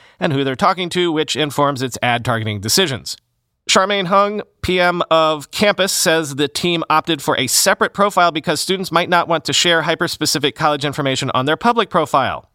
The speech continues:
For now, Campus is being piloted with thirty universities around the U S, including Johns Hopkins, Northwestern, University of Louisville, Vassar, and Virginia Tech. No Harvard, though.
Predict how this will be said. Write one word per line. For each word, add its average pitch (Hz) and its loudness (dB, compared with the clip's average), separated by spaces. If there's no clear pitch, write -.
For 123 -2
now, 131 2
Campus 147 -2
is 135 -4
being 139 -2
piloted 151 0
with 135 -4
thirty 226 2
universities 202 0
around 180 2
the 180 -2
U 180 2
S, 180 0
including 160 -2
Johns 160 2
Hopkins, 170 -2
Northwestern, 170 0
University 117 -2
of 110 -2
Louisville, 180 0
Vassar, 180 0
and 165 2
Virginia 156 0
Tech. - 0
No 180 0
Harvard, 196 0
though. 95 -2